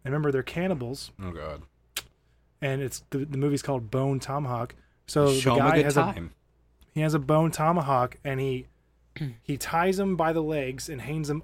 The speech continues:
Speaker 1: upside down, and then spreads it out, and then he takes the tomahawk and starts cutting him down the middle.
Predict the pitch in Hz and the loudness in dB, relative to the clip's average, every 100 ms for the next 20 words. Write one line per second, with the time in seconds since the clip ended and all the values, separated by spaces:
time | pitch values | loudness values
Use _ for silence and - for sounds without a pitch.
0 | 143 156 - 160 160 135 117 113 139 _ | -6 -6 -4 -4 -4 -4 -6 -10 -12 _
1 | _ _ _ - _ _ _ _ 156 135 | _ _ _ -20 _ _ _ _ -8 -6
2 | 135 135 131 131 - _ _ - - - | -4 -4 -4 -8 -14 _ _ -12 -6 0
3 | 156 165 170 131 123 - _ _ _ _ | 0 0 -2 -2 -4 -8 _ _ _ _
4 | _ _ 147 143 135 - 170 - - - | _ _ -4 -4 -2 0 -2 -2 -10 -6
5 | 160 170 139 127 127 123 143 127 - - | -6 -4 -4 -4 -6 -6 -2 -2 -4 -10
6 | - 156 147 139 139 127 120 120 98 | -4 -2 -2 -2 -4 -4 -8 -10 -14